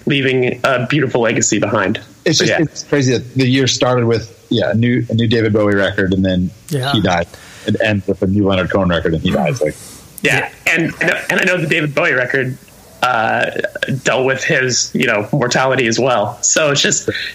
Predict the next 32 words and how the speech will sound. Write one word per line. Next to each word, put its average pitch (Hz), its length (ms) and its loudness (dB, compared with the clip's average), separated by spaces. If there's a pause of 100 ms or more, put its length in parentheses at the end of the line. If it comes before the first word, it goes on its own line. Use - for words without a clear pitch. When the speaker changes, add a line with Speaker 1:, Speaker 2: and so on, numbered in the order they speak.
(120)
Speaker 1:
it's, - 200 0
it's, 151 280 0
it's, 170 260 0 (1080)
it's 160 300 -2
wild 175 260 0
hearing 139 280 0
that 127 240 -2
from, 143 280 0
from 139 380 -2
people, - 280 -2
you 165 100 2
know, 147 320 2
like, 151 440 0 (1120)
not 202 220 0
to - 80 0
bring 190 100 0
this - 140 0
around 156 140 0
to 160 60 -2
me, 143 120 2
like, 127 140 0
I 117 100 0
have 127 140 0
any 120 160 0
fucking 110 400 -4
connection 123 400 -2
to 127 80 0
any 123 160 2
of 123 120 0
it, 117 140 0
but, - 140 0
like, 135 320 0